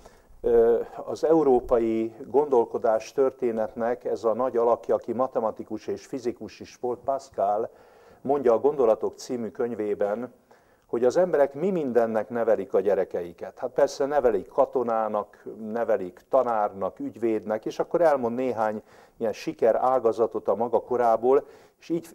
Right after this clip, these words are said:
így végzi be ezt a töredékét, csak egy valaminek nem nevelik, jó embernek.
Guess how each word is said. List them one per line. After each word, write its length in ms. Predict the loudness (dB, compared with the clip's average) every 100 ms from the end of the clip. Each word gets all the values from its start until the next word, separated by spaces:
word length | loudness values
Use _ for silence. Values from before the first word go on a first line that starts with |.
| -10
így 260 | -8 -4
végzi 320 | -2 -2 -2
be 100 | 0
ezt 220 | 0 0 -4
a 80 |
töredékét, 600 | 0 2 2 0 -2 -4
csak 200 | -4 -4
egy 220 | 0 0 2
valaminek 520 | 2 2 0 -6 -6
nem 180 | -8 -6
nevelik, 480 | -4 -2 -2 -4
jó 280 | -4 -2 0
embernek. 580 | -2 -4 -12 -14 -18 -20